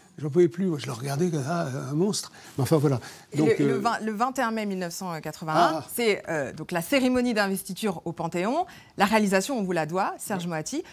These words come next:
Speaker 2: Vous avez continué de conseiller François Mitterrand jusqu'en mille neuf cent quatre-vingt-quinze, jusqu'à la fin de son deuxième mandat. Si vous aviez, vous avez déjà peut-être répondu à la question, mais si vous aviez un moment à retenir de toutes ces années passées auprès de François Mitterrand,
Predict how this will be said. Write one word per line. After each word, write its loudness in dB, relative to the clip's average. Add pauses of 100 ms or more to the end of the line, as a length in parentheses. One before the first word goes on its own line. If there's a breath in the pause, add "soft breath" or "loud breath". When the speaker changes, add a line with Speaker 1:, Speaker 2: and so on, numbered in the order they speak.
(200 loud breath)
Speaker 2:
Vous 4
avez 2
continué -2
de -4
conseiller -6
François -6
Mitterrand -2
jusqu'en -8
mille 2
neuf -2
cent -8
quatre-vingt-quinze, -6
jusqu'à -10
la -6
fin -8
de -6
son -8 (300 loud breath)
deuxième 4
mandat. 4 (280 loud breath)
Si -6
vous -2
aviez, 0
vous -10
avez -6
déjà -6
peut-être -8 (180)
répondu -2
à 2
la 0
question, -2
mais 0
si -6
vous -2
aviez 0 (100)
un 6
moment 4 (560 loud breath)
à 4
retenir 2 (140)
de 0
toutes 0
ces 0
années 0
passées -4
auprès -4
de -14
François -6
Mitterrand, -4